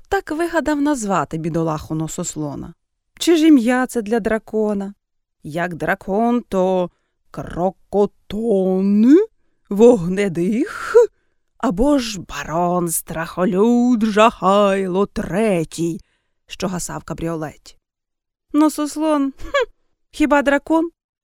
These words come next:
Та розважний Носослон геть таким не переймався, бо узяв і закохався в славну панну драконійку.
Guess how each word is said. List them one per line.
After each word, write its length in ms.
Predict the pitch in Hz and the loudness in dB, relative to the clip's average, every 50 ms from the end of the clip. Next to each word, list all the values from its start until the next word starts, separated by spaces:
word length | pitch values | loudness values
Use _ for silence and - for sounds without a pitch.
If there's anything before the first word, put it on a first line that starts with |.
| _ _ _ _ _ _ _ _ _ | _ _ _ _ _ _ _ _ _
Та 140 | _ 220 220 | _ 0 2
розважний 640 | 214 220 226 226 262 359 466 508 - 277 208 185 156 | 2 2 0 0 2 2 2 4 2 0 0 -2 -4
Носослон 880 | 151 151 151 - - - 147 - - - 202 262 320 381 403 403 392 381 - _ _ _ _ _ | -4 -6 -8 -10 -12 -14 -14 -12 -10 -4 -2 0 2 2 2 0 -2 -4 -8 _ _ _ _ _
геть 440 | - 202 175 208 247 403 554 - - _ _ | -8 -6 0 2 4 4 4 2 -2 _ _
таким 440 | 233 208 208 - - 226 269 330 359 | -4 -4 -4 -4 -4 -2 -2 2 2
не 240 | 277 214 233 302 | 2 2 2 -2
переймався, 1040 | 320 - 311 311 320 330 311 254 185 151 143 147 143 165 - - - - - - - - _ _ _ _ _ _ _ _ | -2 -2 -2 0 0 0 0 -2 -2 -4 -6 -8 -10 -12 -14 -16 -18 -18 -18 -20 -20 -20 _ _ _ _ _ _ _ _
бо 280 | 175 165 208 190 - - | -4 0 2 2 2 0
узяв 880 | - 185 170 160 160 - - 151 151 151 151 151 170 208 262 320 359 370 - _ _ _ _ _ _ _ _ _ _ _ _ _ _ _ _ _ _ - | -6 -10 -10 -10 -10 -10 -8 -8 -6 -4 -4 -4 -6 -6 -6 -8 -10 -12 -16 _ _ _ _ _ _ _ _ _ _ _ _ _ _ _ _ _ _ -4
і 260 | 539 523 508 494 381 | 4 6 8 8 8
закохався 1200 | 392 415 427 403 - 311 330 294 247 - - 302 392 427 440 427 403 370 349 - - - 330 320 320 | 6 4 4 4 4 4 2 4 2 2 2 4 4 6 6 4 2 0 -4 -6 0 2 2 2 2
в 80 | 302 | 2
славну 960 | - - - 220 196 214 262 339 415 440 427 415 403 381 359 339 339 349 339 311 | -2 -6 -6 -2 0 2 2 4 4 4 4 4 2 2 2 2 4 2 2 0
панну 920 | - - - 190 214 262 302 320 311 311 294 277 269 262 262 262 269 240 | -2 -6 -2 2 4 4 6 6 4 4 4 4 4 4 4 2 0 0
драконійку. 1120 | 202 196 180 190 220 - - 226 226 196 180 170 160 151 151 160 160 - _ - - 180 | -2 -4 -4 -4 -4 -6 -4 -2 -2 -2 -2 -2 -4 -6 -8 -10 -14 -20 _ -20 -20 -20